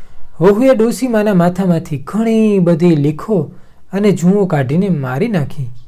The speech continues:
આથી ડોસીના માથાની ખંજવાળ ઓછી થઈ ગઈ. તેમણે વહુને આશીર્વાદ આપતા કહ્યું, "જેવું મારું માથું ઠર્યું, એવું તારું પેટ ઠરજો."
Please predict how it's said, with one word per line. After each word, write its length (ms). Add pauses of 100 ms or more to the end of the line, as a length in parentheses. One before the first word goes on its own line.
(560)
આથી 240
ડોસીના 500
માથાની 460
ખંજવાળ 480
ઓછી 400
થઈ 220
ગઈ. 220 (800)
તેમણે 300
વહુને 460
આશીર્વાદ 440
આપતા 280
કહ્યું, 540 (680)
"જેવું 540
મારું 340
માથું 380
ઠર્યું, 460 (300)
એવું 300
તારું 460
પેટ 420
ઠરજો." 380